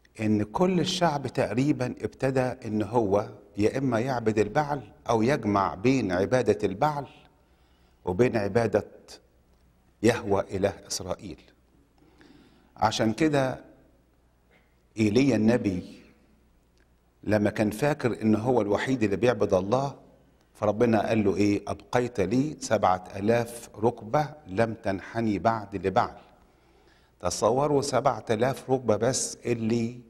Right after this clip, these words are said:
ما سجدتش لبعل، ولكن مئات الآلاف من شعب إسرائيل الكل ابتدوا يعبدوا أو يعبدوا هذا البعل.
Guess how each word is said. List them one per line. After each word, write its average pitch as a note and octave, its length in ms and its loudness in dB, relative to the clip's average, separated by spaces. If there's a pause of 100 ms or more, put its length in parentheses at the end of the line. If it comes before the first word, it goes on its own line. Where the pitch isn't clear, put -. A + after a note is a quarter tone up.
(360)
ما F#2+ 100 0
سجدتش G2 720 0
لبعل، G2 460 0 (840)
ولكن G#2 680 0
مئات G#2 340 -2
الآلاف A2 680 -2
من F2 100 -8
شعب B2 340 -4
إسرائيل G#2 680 -4 (100)
الكل G2 500 -2 (800)
ابتدوا G#2+ 480 2
يعبدوا G2+ 600 2 (280)
أو F#2 100 0
يعبدوا G2+ 560 2 (500)
هذا G#2+ 320 0
البعل. E2 320 0